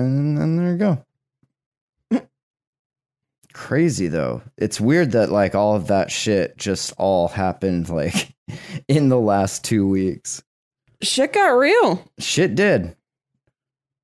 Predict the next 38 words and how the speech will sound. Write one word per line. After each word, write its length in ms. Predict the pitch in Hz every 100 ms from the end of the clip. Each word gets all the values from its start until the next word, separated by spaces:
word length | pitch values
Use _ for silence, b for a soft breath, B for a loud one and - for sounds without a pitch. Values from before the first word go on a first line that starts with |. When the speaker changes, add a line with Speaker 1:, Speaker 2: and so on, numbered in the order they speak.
| _
Speaker 1:
People 360 | - 123 117 127
were, 180 | 123 123
like, 360 | 120 113 104 -
super 720 | - - - - 123 - 120
grateful 520 | 101 104 104 - 123
to 40 | 110
be 140 | 104
done 300 | 87 101 101
with 180 | 110 -
twenty 340 | - 123 110 104
twenty-two, 720 | - 110 107 92 - 98 110
and 120 | 123 95
then 140 | 92
twenty 320 | - 123 107
twenty-three 500 | 104 - 107 101 117
was 200 | 117 117 131
like, 180 | 151
"It's 160 | 202 -
okay. 640 | 311 302 - 104 139 226 240 -
Just, 280 | 240 -
like, 220 | 285 277 240 -
we'll 200 | 214 254
be 160 | 269
fine. 500 | 269 - - - 98
Everything 380 | 104 165 208 240
will 80 | 220
be 160 | 214
fine." 600 | 214 - - 151 110 76 -
Boom! 500 | 311 320 269 202 139
Speaker 2:
January 680 | 180 202 185 202 226 208 208
goes 240 | - 214
Speaker 1:
Fucking 40 | 214
Speaker 2:
off 220 | 190 202
without 320 | 214 196 180
a 40 | 202
hitch. 380 | 202 180 226 -
<laughs> 580 | - 339 403 - 311
Speaker 1:
sulfur, 640 | 285 160 160 - 147 123